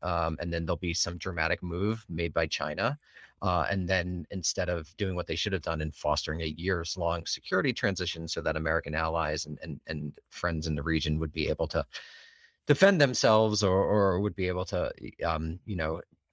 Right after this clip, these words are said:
work international relations to their, to their liking, <laughs> America will just more likely, I think, cut and run because people are unable to give up the fantasy of American domination of East Asia, which I think is, is,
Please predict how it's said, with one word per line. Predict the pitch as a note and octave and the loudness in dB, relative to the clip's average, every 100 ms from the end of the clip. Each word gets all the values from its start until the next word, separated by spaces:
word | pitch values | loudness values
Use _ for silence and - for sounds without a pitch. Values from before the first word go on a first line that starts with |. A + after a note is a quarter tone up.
| - | -8
work | G2+ F#2+ G2+ F#2 | -6 0 0 0
international | G2+ F#2+ F#2 F#2 F2+ | -2 0 0 -2 -2
relations | E2 E2+ E2+ F2 E2 - | -2 -2 -2 -2 -4 -6
to | E2+ | -4
their, | E2+ E2 D#2 - | -2 0 -2 -4
to | - | -8
their | F2 D#2+ | -6 -4
liking, | E2+ G#2 - E2 D#2 D#2 - | 0 0 0 -4 -4 -6 -4
<laughs> | A#2 | -2
America | D3 C3 A2+ G#2+ | 0 2 0 -2
will | G2 | -6
just | F2+ - F#2 - | -4 -6 -8 -8
more | G2+ G2+ G#2+ | -4 2 2
likely, | F#2+ E2 E2 E2 | 4 2 0 -2
I | |
think, | D#2+ F2 D#2+ | -2 -6 -6
cut | - D#2+ | -4 -4
and | E2 | -4
run | F2+ E2+ E2 | -2 -2 -2
because | D#2 - E2+ D#2 - - - | -6 -6 -8 -8 -10 -12 -8
people | F#2 F2 | -4 -2
are | D#2+ D#2 | 0 0
unable | D#2+ D2+ D#2+ | 0 -2 -4
to | D#2+ | -4
give | D#2+ | -2
up | D#2 - | -2 -4
the | - | -6
fantasy | D#2+ D2+ - - D#2 D2 - - | -2 -2 -2 -4 -4 -4 -6 -8
of | D2 | -6
American | - D#2 D#2+ D2+ D#2+ | -4 -2 0 0 0
domination | D#2+ D#2 C#2+ D2+ - | 0 0 -2 -4 -4
of | D#2+ | -6
East | D2+ - | -6 -4
Asia, | D2 D#2 D2 | -4 -4 -4
which | D2 | -2
I | E2 | -2
think | D#2+ D#2+ | -2 -4
is, | E2 - | -6 -6
is, | E2 - | -6 -8